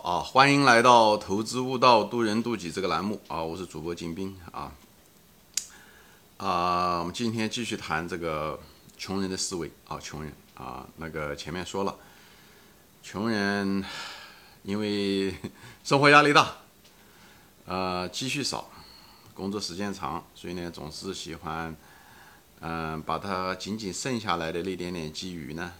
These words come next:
本身存钱就存得少，因为生活的基本开支就要花掉很多，本身挣的钱也少，所以积余的更少，但是就是剩下来了积余的那点点种子钱，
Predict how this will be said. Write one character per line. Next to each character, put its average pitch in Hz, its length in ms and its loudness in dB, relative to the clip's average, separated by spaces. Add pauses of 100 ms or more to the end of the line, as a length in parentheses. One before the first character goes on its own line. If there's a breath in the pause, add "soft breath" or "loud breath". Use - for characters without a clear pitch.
(580)
本 85 140 -8
身 110 480 -4
存 90 180 -10
钱 90 180 -10
就 90 80 -8
存 76 200 -12
得 80 80 -10
少， - 200 -16 (280)
因 78 140 -12
为 78 260 -10
生 95 240 -10
活 82 160 -12
的 85 120 -8
基 - 180 -14
本 69 220 -12 (340 loud breath)
开 95 180 -4
支 101 160 -10
就 90 140 -6
要 69 60 -6
花 71 180 -6
掉 76 80 -6
很 - 140 -14
多， - 220 -18 (180)
本 73 120 -16
身 85 160 -10
挣 95 140 -8
的 87 80 -8
钱 73 240 -12
也 73 100 -12
少， - 200 -16 (440 loud breath)
所 90 100 -6
以 85 40 -6
积 104 200 -6
余 87 100 -6
的 90 80 -6
更 90 180 -8
少， - 260 -14
但 82 160 -6
是 80 380 -8 (160)
就 107 160 -8
是 95 140 -12
剩 98 200 -8
下 87 120 -6
来 82 100 -4
了 82 100 -8
积 92 240 -12
余 87 120 -10
的 90 80 -8
那 92 120 -6
点 87 160 -8
点 90 160 -8
种 67 220 -14
子 82 140 -16
钱， - 260 -14